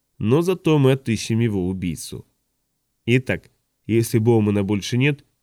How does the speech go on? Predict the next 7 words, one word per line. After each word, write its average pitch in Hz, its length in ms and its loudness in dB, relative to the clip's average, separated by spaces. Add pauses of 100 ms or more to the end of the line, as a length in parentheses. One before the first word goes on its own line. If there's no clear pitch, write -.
(160)
кто 185 280 2
у 139 160 0
нас 123 180 2
теперь 127 320 -2
главный 104 380 0
подозреваемый?" 104 840 -4 (1080)
"Кэтрин", 107 500 -4